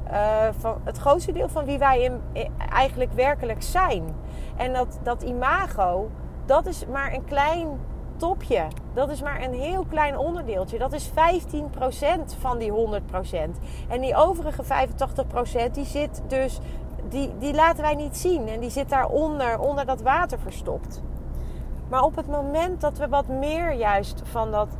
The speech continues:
dat deel van onszelf gaan laten zien, pas dan kan er ook echt verbinding ontstaan met andere mensen.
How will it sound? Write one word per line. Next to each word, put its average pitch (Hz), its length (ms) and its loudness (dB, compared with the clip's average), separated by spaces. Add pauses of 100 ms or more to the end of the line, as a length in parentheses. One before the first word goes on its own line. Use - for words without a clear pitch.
dat 285 280 8
deel 180 360 2
van 180 240 -2
onszelf 170 380 0
gaan 190 140 -6
laten 175 300 -4
zien, 180 340 -4 (540)
pas 254 240 0
dan 330 420 8
kan 285 160 4
er 269 140 -2
ook 254 180 4
echt - 280 -4
verbinding 262 520 -2
ontstaan 202 440 0
met 202 160 -6
andere 208 300 -2
mensen. 214 500 -4